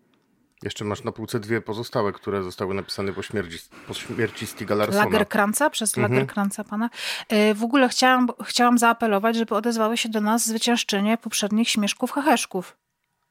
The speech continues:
Speaker 2: Bo się nie odezwały, więc zastanawiamy się, po co robimy ten konkurs w ogóle.
Speaker 1: Masz jakieś kolejne?
Speaker 2: No pewnie, że mam. Śmieszki Heheszki nadesłane przez Małgorzatę Esz. Pewnego spokojnego przedpołudnia siedziałam przy kawie ze swoją mamą i przeglądałam gazetki reklamowe jednego z supermarketów.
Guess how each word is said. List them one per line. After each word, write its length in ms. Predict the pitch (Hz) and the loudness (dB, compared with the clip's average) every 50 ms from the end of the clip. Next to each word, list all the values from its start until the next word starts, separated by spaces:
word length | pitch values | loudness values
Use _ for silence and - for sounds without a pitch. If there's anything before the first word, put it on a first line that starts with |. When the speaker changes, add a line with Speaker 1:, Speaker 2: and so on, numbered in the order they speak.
| _ _ _ _ _ _ _ _ _ _ _ _ _ _ _ _ - | _ _ _ _ _ _ _ _ _ _ _ _ _ _ _ _ -6
Speaker 2:
Bo 200 | 196 190 202 202 | -2 0 2 2
się 140 | 190 247 240 | 4 6 6
nie 120 | 240 247 | 8 6
odezwały, 600 | 254 247 277 262 269 294 269 233 202 190 185 180 | 6 6 4 2 4 6 6 6 6 4 0 -2
więc 440 | 185 185 185 185 190 190 - - - _ - - - - - - - _ _ | -2 -4 -4 -4 0 0 0 0 0 _ -16 -20 -20 -20 -20 -20 -20 _ _
zastanawiamy 480 | - 214 - 233 220 214 226 226 226 226 | -6 -2 2 2 4 4 6 4 4 4
się, 140 | - 233 | 2 -2
po 120 | - - 226 | -2 -4 -4
co 120 | - - | -2 0
robimy 280 | 233 233 233 233 233 240 | 0 2 4 4 4 4
ten 180 | - 247 247 | 4 2 2
konkurs 360 | - 269 247 220 - 156 139 - | 2 2 0 2 0 -2 -6 -6
w 60 | 151 | -8
ogóle. 280 | 160 - - 160 165 185 - _ _ _ _ _ _ - | -8 -10 -12 -12 -10 -14 -16 _ _ _ _ _ _ -4
Speaker 1:
Masz 180 | 113 104 98 | -2 -2 -2
jakieś 240 | 92 98 - 131 - | -4 -4 -6 -6 -4
kolejne? 400 | - 120 107 104 110 131 147 156 151 | -2 -2 -2 0 0 0 -2 -2 -4
Speaker 2:
No 120 | 185 180 | -6 -4
pewnie, 300 | 185 - 311 - 208 190 | -4 -4 -2 0 0 -2
że 120 | 185 185 170 | 0 -4 -6
mam. 180 | 170 170 180 - - | -8 -8 -10 -10 -8
Śmieszki 420 | - - - 240 233 - _ 240 208 | -10 -2 0 0 0 0 _ -4 -4
Heheszki 500 | - 214 175 175 208 208 - - - 208 | -4 -4 -2 0 0 0 -2 -4 -2 -2
nadesłane 520 | 202 185 175 185 185 - 202 202 208 202 196 | -2 -2 0 -2 -2 0 0 0 0 0 -2
przez 380 | - - 190 190 190 - - | -2 -2 2 4 4 2 2
Małgorzatę 800 | 190 196 190 190 185 196 190 185 190 190 190 - 196 196 190 - _ | 0 0 0 0 2 0 2 2 2 0 2 0 0 0 0 -2 _
Esz. 340 | - 180 165 - - - - _ _ _ _ _ _ _ _ _ | -6 -4 -2 -2 -2 -4 -4 _ _ _ _ _ _ _ _ _
Pewnego 340 | 220 202 233 262 294 320 | 2 4 4 4 4 2
spokojnego 580 | 285 - - 208 - 202 190 196 220 226 - 220 | 0 0 -2 -2 2 2 2 2 2 0 0 -2
przedpołudnia 720 | _ - - 208 - _ - 190 185 175 170 170 185 180 | _ -4 -6 -6 -6 _ -2 -2 0 -2 -4 -2 -2 -2
siedziałam 420 | 190 - 196 190 208 233 247 240 226 | -2 -2 -2 0 2 2 4 2 2
przy 160 | - - 208 | 0 -2 -4
kawie 280 | _ - 226 220 220 202 | _ -2 -2 -2 -2 -2
ze 80 | 202 | -2
swoją 300 | 196 - - 202 196 185 | -2 -2 0 0 -2 0
mamą 360 | 185 185 180 170 175 180 190 | 0 0 0 -2 -2 -4 -6
i 180 | 190 - 208 202 | -6 -6 -10 -6
przeglądałam 640 | - - - 208 196 202 202 202 233 254 269 240 214 | -2 0 0 0 2 0 0 2 2 4 4 2 4
gazetki 420 | - 190 190 202 202 - - 208 | 2 2 0 0 -4 -2 -2 -2
reklamowe 520 | 190 190 - - 180 190 202 196 185 185 185 | -2 -2 -2 -4 -2 -2 -2 0 0 -2 -2
jednego 380 | 175 170 - 175 175 170 175 | -2 -4 -4 -4 -4 -2 -2
z 40 | - | -2
supermarketów. 840 | - - 185 - 175 170 170 165 165 _ - 151 _ - - - - | -2 -2 -2 -4 -8 -8 -8 -10 -12 _ -16 -16 _ -16 -20 -20 -20